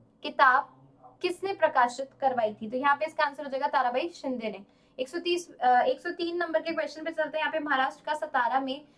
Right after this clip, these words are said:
समांतरण सरकार प्रति सरकार की स्थापना कब की गई थी? तो यहाँ पे इसका answer हो जाएगा option number B, नाइनटीन फ़ोर्टी थ्री में।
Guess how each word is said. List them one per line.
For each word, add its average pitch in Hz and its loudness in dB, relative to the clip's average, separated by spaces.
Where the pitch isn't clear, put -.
समांतरण 349 0
सरकार 269 0
प्रति 320 0
सरकार 254 0
की 277 -6
स्थापना 240 -2
कब 269 -2
की 233 -10
गई 208 -4
थी? 226 -12
तो 240 -8
यहाँ 269 0
पे 285 -8
इसका 285 -2
answer 277 -2
हो 277 -4
जाएगा 269 0
option 262 -6
number 254 -6
B, 277 -10
नाइनटीन 247 -8
फ़ोर्टी 233 -4
थ्री 202 -12
में। 196 -10